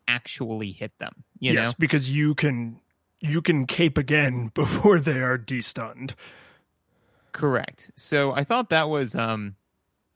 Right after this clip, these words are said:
Speaker 1: I thought that was pretty kinda a, a clever way to kind of create. <laughs> So in, uh, in, in, in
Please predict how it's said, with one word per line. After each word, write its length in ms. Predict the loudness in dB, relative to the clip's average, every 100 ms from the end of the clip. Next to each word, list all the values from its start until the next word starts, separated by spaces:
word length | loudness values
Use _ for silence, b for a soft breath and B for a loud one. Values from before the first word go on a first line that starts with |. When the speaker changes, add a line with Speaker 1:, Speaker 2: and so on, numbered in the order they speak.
| -14
Speaker 1:
I 60 | -2
thought 140 | 2
that 100 | 4
was 140 | 2 2
pretty 280 | -2 -2 -2
kinda 540 | 0 0 2 2 0
a, 40 |
a 40 | 0
clever 300 | 0 0 2
way 180 | 2 2
to 140 | 0 -2 -6
kind 160 | -4
of 100 | -4 -4
create. 540 | -6 0 0 0 -2 -4 -2
<laughs> 120 | -4 B B B B B
So 420 | 0 4 6 4
in, 300 | 2 2 4
uh, 400 | 4 4 2 0 -4
in, 320 | -2 -2 -2 -4
in, 320 | -4 -4 -6
in 240 | -6 -6